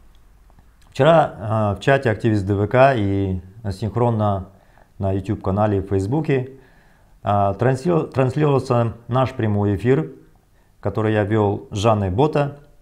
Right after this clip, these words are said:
в чате активист Д В К Telegram. Мы обсуждали повестку, а, аналогичную, которую я сейчас планирую озвучить. Это предстоящие парламентские выборы. И, конечно, наверное,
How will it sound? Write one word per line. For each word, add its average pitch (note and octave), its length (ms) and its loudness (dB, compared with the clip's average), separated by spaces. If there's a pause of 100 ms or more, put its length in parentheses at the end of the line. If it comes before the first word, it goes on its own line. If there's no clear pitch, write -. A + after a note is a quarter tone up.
(340)
в - 40 -20
чате C3 380 2
активист G2+ 600 -6
Д F#2+ 160 -2
В G2 100 0
К F2 320 -2 (240)
Telegram. F#2 400 -2 (1800)
Мы G3+ 260 8
обсуждали D3+ 920 6 (600)
повестку, C#3+ 680 4 (1000)
а, G#2 460 2
аналогичную, A#2+ 480 2
которую G#2+ 300 0
я G#2 360 2
сейчас A2+ 360 -2
планирую G#2+ 360 0
озвучить. A2 460 -2
Это G2+ 140 -6
предстоящие G#2+ 640 -2
парламентские A2 640 0
выборы. D#3+ 480 4 (640)
И, G2+ 40 -8
конечно, D3 360 2
наверное, C3+ 640 4